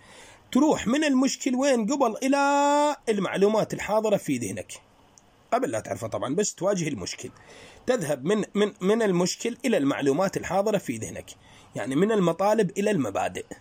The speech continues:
هاي حركة أولى. ثم حركة ثانية داخل المطالب،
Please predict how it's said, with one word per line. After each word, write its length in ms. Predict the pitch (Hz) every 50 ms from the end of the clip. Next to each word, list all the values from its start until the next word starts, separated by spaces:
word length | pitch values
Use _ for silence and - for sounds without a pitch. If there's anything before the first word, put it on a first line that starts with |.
| - - - - -
هاي 140 | 190 170
حركة 380 | - - 226 226 202 - - 202
أولى. 300 | - 139 127 - - - - _ - - - - - _ _ - - - - - - - - -
ثم 280 | - 233 233 226 220 208
حركة 400 | - 247 320 330 302 - 247 208
ثانية 380 | - 226 202 196 180 165 165
داخل 500 | 156 156 254 294 294 - - - 269 269
المطالب، 720 | 269 254 233 226 220 208 - 190 175 165 156 156 151 151